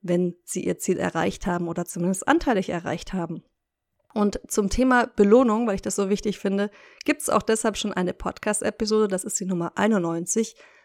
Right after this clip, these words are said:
und in der stelle ich dir elf Möglichkeiten vor, wie du dich für erreichte Promotionsziele belohnen kannst. Das heißt, wenn du jetzt sagst, „Da hätte ich gerne noch ein wenig Inspiration, mir fallen jetzt gar nicht so viele Möglichkeiten ein,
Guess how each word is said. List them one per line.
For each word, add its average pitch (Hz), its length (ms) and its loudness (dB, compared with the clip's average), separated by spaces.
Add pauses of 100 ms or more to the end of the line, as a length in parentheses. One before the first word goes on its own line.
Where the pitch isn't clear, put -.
und 208 220 0
in 196 140 2
der 196 180 4
stelle 196 240 -2
ich - 160 -4
dir 185 260 0
elf 208 320 0 (120)
Möglichkeiten 196 840 0
vor, 202 460 6 (420)
wie 208 160 4
du 247 120 8
dich 220 200 4
für 202 100 0
erreichte 185 440 2
Promotionsziele 185 800 0
belohnen 170 640 4
kannst. 214 520 0
Das - 180 -8
heißt, 185 240 0
wenn 180 100 0
du 175 60 2
jetzt 170 140 -4
sagst, 175 240 -2 (140)
„Da - 100 -4
hätte 240 200 0
ich 262 100 -2
gerne 226 160 4
noch 208 60 0
ein 208 120 4
wenig 233 260 4 (300)
Inspiration, 220 1200 2
mir 196 140 4
fallen 202 240 0
jetzt 196 180 -2
gar 190 160 -4
nicht 202 140 -4
so 196 100 -4
viele 185 220 -2
Möglichkeiten 180 680 -4
ein, 269 340 2